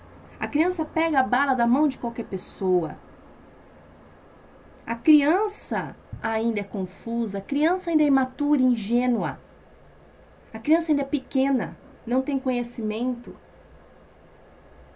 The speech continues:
Mas essa criança, esse ser humano, agora falando de nós,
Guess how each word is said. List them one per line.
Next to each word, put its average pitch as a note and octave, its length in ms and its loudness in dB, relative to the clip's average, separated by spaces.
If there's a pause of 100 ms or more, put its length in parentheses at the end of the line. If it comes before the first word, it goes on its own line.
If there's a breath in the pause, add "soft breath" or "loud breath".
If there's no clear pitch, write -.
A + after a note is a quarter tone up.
(1080)
Mas G3+ 220 -4
essa C#4 260 0
criança, C#4+ 680 0
esse - 160 -6
ser C4+ 200 -2
humano, C4 400 2
agora G#3+ 240 -2
falando A#3+ 340 0
de B3 100 0
nós, A#3 640 0